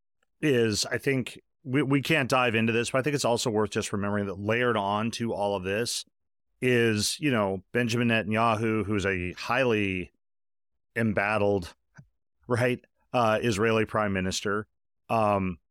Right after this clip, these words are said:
Israel has an interest, not just, just, you know, self-preservation and such, but Netanyahu has an interest in this conflict because Israel, i-, his, his administration is coming under immense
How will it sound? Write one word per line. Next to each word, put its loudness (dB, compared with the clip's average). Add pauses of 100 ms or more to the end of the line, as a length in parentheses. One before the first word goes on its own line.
Israel 2
has 2
an 0
interest, 0
not 0
just, 0
just, -2
you 0
know, 2
self-preservation 0
and -2
such, -2
but -4
Netanyahu 0 (120)
has 0
an -2
interest -6
in -4 (640)
this 0
conflict 0
because -2
Israel, 2
i-, 0
his, 0
his 2
administration 0
is -2
coming 0
under 0
immense 0